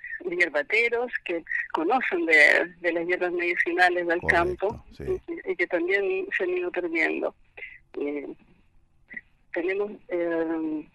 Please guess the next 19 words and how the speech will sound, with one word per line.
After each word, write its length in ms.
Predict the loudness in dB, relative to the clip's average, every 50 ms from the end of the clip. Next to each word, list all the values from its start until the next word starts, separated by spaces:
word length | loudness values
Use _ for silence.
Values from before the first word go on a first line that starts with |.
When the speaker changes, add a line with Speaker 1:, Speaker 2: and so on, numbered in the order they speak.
| _ _ _ _ _ _ _ _ _ _ _ _ -20 -20 _ _
Speaker 2:
Bueno, 180 | 4 6 6
son 160 | 6 6 6 8
varios, 460 | 8 8 10 10 8 8 6 4 4
son 160 | 4 8 10
varios 240 | 10 10 10 10 10
los 80 | 10
oficios 400 | 10 8 8 4 2 2 2 2
que 60 | 4 2
hay 60 | 4
que 120 | 4 4
rescatar 460 | 4 2 2 2 2 6 8 8 8
y 40 | 10 8
dejarlos 440 | 6 6 8 8 8 8 8 8
en 80 | 8 6
este 220 | 4 4 2 4
legado 480 | 4 6 10 10 12 12 12 12 12 12
audiovisual, 640 | 12 12 10 8 8 6 6 4 6 6 6 6 6
señora 220 | 2 0 -2 0
Sonia. 380 | -2 -2 -2 -2 -2 -4 -6